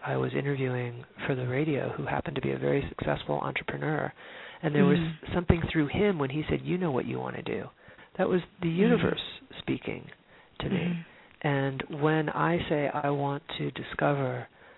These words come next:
Speaker 1: the depth of love in my life that's possible, then my
Speaker 2: Mm-hmm.
Speaker 1: partner, Julie, the universe is speaking through her when she
Speaker 2: Mm.
Speaker 1: says, "Well, then leave your iPhone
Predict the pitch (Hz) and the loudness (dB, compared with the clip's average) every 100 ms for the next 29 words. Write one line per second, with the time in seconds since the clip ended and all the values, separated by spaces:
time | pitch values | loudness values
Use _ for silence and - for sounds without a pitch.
0 | _ - 131 - 139 143 - - - 147 | _ 0 0 2 4 4 -2 -12 -6 -6
1 | 127 143 143 73 139 67 65 65 65 - | 0 2 4 4 0 -4 -4 -2 -2 -4
2 | - 65 - - 76 - - - - - | -6 -6 -2 0 0 -2 -4 -4 -6 -14
3 | - - - 170 165 165 143 180 208 220 | -20 -20 0 0 2 2 2 4 6 4
4 | 147 127 127 170 185 131 117 - - - | -2 -4 0 2 2 2 -2 -10 -18 -20
5 | - - 160 190 214 156 127 - - - | -20 -4 2 4 4 4 2 0 -10 -20
6 | _ _ - - - 185 175 165 - 160 | _ _ -8 -8 0 0 2 -4 -2 -2
7 | - 208 196 - - - - - - - | 0 0 2 0 -6 -18 -20 -20 -12 4
8 | 202 190 180 170 190 147 139 135 147 143 | 6 6 6 4 4 4 4 2 2 2
9 | 143 139 139 135 139 - _ _ 160 151 | 2 0 -2 -6 -10 -14 _ _ -2 2
10 | 160 165 160 - - - 147 139 131 - | 4 4 2 -2 -12 -2 2 4 4 4
11 | 143 143 - 139 127 | 2 2 0 -2 -4